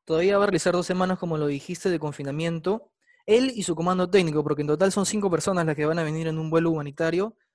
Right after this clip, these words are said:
y de momento, eh, los regresos a las prácticas, eh, estarían siendo liderados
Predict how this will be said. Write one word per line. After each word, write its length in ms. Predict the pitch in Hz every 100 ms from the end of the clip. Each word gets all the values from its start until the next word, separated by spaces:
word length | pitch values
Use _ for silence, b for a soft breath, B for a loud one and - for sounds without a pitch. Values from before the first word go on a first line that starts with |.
| _ _
y 140 | 175
de 100 | 165
momento, 840 | 170 165 190 220 214 247 247 226 196 -
eh, 180 | 147 139
los 160 | 143
regresos 440 | 143 147 185 214 196
a 40 |
las 140 | 156 139
prácticas, 720 | 180 190 190 196 226 269 - _ _ _ _
eh, 120 | 156
estarían 440 | 147 - 147 190 190
siendo 800 | 202 196 190 202 196 160 131 - _ _ _ -
liderados 880 | 160 156 160 190 214 226 240 -